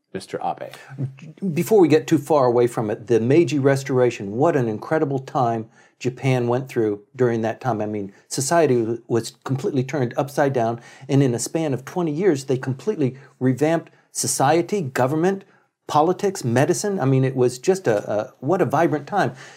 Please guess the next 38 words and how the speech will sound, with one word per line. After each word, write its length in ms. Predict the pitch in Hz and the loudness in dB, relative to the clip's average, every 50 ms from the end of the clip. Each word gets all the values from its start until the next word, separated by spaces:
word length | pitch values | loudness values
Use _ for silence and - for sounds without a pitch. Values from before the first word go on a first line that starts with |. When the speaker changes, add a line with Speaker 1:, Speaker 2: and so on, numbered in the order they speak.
| - _ - | -16 _ 0
Speaker 2:
Don't 220 | 143 196 247 240 | 2 2 2 2
you 40 | 202 | -2
think 260 | - - 208 185 190 | -2 0 -2 0 0
that 120 | 160 143 - | -2 -6 -6
the 60 | - | -8
Prime 320 | 135 - - 160 156 147 | -6 -2 -2 0 0 0
Minister 340 | 147 143 139 131 135 - 120 | 0 0 -2 -4 -4 -4 -2
now 260 | 120 127 123 123 117 | 0 2 2 2 2
is 120 | 113 110 - | 0 -2 -2
kind 220 | - - 123 107 | -4 -4 -4 -2
of 200 | 98 98 98 - | -4 -6 -4 -2
bent 300 | - 139 147 147 139 147 | 0 2 2 2 2 2
on, 260 | 127 110 104 104 98 - - - - _ | 2 2 0 -2 -6 -10 -18 -20 -12 _
"I 160 | - 131 147 | 0 0 2
want 280 | 143 131 143 135 135 135 | 2 2 2 2 0 0
another 480 | 117 117 123 135 135 123 117 104 - - - _ - 135 | 0 0 2 4 4 4 4 4 2 -4 -18 _ -8 0
revisitation 960 | 127 127 165 151 127 135 147 139 147 147 147 151 147 139 135 - 117 104 101 | 2 4 4 4 4 2 2 2 2 2 2 2 2 2 2 -2 -4 -6 -4
to, 300 | - 127 120 110 110 110 | 0 2 2 2 0 -2
to 180 | - - 131 | -4 -6 -6
that 320 | 113 107 135 139 135 135 135 | -2 2 2 2 2 0 0
age. 280 | 135 131 127 117 117 120 | 2 2 2 2 2 0
I 80 | 117 | 0
want 260 | 123 127 127 131 131 | 0 0 -2 -2 -4
to 60 | - 123 | -8 -6
bring 340 | 113 135 135 123 117 - - - - _ | -4 -2 -2 -2 -2 -4 -8 -14 -20 _
Japan 420 | - - 135 - - 170 147 135 117 | -10 -10 -6 -2 0 0 2 2 2
back 260 | - 139 135 139 135 | 2 2 0 0 -2
to 80 | - 123 | -6 -8
the 80 | 110 | -8
fore, 320 | - - - 127 117 113 110 | -10 -8 -4 -4 -2 -2 -2
and 100 | 110 117 | -2 -2
I 80 | 131 | -2
want 300 | 143 139 131 131 131 131 | 0 0 0 -2 -2 -4
a 60 | 117 | -8
constitution 760 | - - - 147 139 135 - - 127 - 135 127 - 131 117 104 | -8 -4 -4 -4 -4 -6 -8 -8 -6 -4 -4 -4 -4 -4 -4 -4
that 120 | 107 110 | -4 -4
is 140 | 113 107 - | -4 -6 -8
crafted 600 | - - - 185 196 202 196 - 127 117 117 | -6 -2 0 2 2 0 0 -2 -4 -4 -4